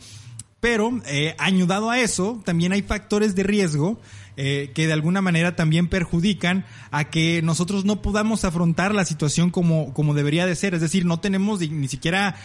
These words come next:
eh, pues la conciencia, por así decirlo, la sensibilización de poder, eh, decir, "Esto lo, lo, lo podríamos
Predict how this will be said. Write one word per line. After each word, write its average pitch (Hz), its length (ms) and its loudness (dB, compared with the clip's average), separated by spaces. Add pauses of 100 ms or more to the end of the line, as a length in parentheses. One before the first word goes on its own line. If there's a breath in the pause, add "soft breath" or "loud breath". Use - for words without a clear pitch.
(220 loud breath)
eh, 127 800 0
pues 143 200 -4
la 151 160 0
conciencia, 160 880 0
por 131 140 -2
así 135 200 0
decirlo, 165 480 0
la 135 140 0
sensibilización 143 920 0 (340 loud breath)
de 151 120 0
poder, 156 540 0
eh, 127 680 0
decir, 151 360 -2 (160)
"Esto 147 300 -4
lo, 180 160 2
lo, 120 300 0
lo 117 160 -4
podríamos 143 600 0